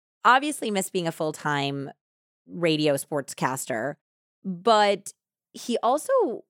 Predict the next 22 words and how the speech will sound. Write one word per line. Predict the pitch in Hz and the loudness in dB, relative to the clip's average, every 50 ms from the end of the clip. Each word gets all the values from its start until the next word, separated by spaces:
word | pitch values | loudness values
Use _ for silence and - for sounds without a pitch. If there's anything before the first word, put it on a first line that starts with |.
| _ _ - | _ _ -8
had | 220 226 254 254 | -4 0 2 2
a | 214 180 - _ _ _ _ | 2 2 0 _ _ _ _
problem | - - - 190 180 196 208 190 165 - - | -14 -6 -2 0 0 0 0 -2 -4 -4 -6
ethically | - 151 151 - - 131 - - - - - - - 196 _ _ _ _ _ _ _ _ _ - | -6 -6 -6 -6 -8 -10 -10 -10 -14 -14 -12 -12 -14 -16 _ _ _ _ _ _ _ _ _ -14
with | 185 180 170 175 175 160 147 143 135 135 135 139 - - - - - _ _ _ _ _ _ _ _ _ _ - | -10 -6 0 2 2 2 2 2 -2 -4 -6 -12 -16 -18 -18 -20 -20 _ _ _ _ _ _ _ _ _ _ -4
being | 196 185 170 165 | -2 0 0 0
a | 156 147 | 0 -2
mortgage | 151 147 135 131 147 - - | -2 -2 -4 -4 -8 -12 -12
banker | - - - - - 165 - - - | -14 -14 -12 -10 -10 -8 -10 -8 -8
because | - 185 - 220 202 | -8 -6 -4 -4 -4
the | 196 202 | -4 -4
company | - - - 247 254 - 320 311 302 | -6 -4 -4 -2 -2 -2 -2 0 2
that | 240 214 190 | 2 2 2
he | 180 180 147 | 0 -2 -4
worked | 147 196 170 135 131 - - | -6 -6 -6 -8 -8 -10 -12
for | - - 202 190 190 196 196 190 196 202 - - - 175 165 151 147 160 _ 160 | -6 -2 0 2 4 4 4 4 2 0 -2 -4 -10 -20 -20 -20 -20 -20 _ -8
would | 165 175 165 156 - - | -4 -2 -2 -2 -4 -10
push | - - - - 196 190 - - | -20 -12 -6 -6 -6 -6 -6 -6
him | 240 226 233 233 233 | -6 -4 -4 -4 -6
to | 208 - - 180 160 | -6 -6 -4 -2 -2
approve | 151 - - - - 185 175 165 160 160 160 165 | -4 -4 -8 -10 -4 -2 0 0 0 -2 -4 -8
loans | 143 147 139 139 139 143 156 170 190 208 214 - - | -8 -6 -4 -4 -4 -4 -4 -4 -6 -6 -6 -8 -8